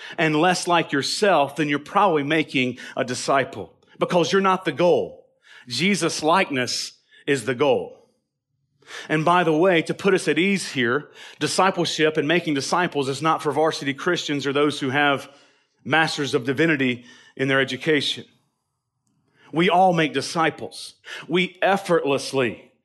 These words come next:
make disciples. I can make a disciple out of beef jerky, basketball, popcorn, cars, neighborhoods, and restaurants. Effortlessly.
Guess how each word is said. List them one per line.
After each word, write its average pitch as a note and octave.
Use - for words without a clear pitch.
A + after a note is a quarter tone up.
make C3
disciples. B2+
I F3+
can F#3
make F3+
a D#3+
disciple D#3+
out C#3
of A#2+
beef F3
jerky, F#3+
basketball, E3+
popcorn, F3
cars, F#3+
neighborhoods, E3
and C3+
restaurants. -
Effortlessly. C#3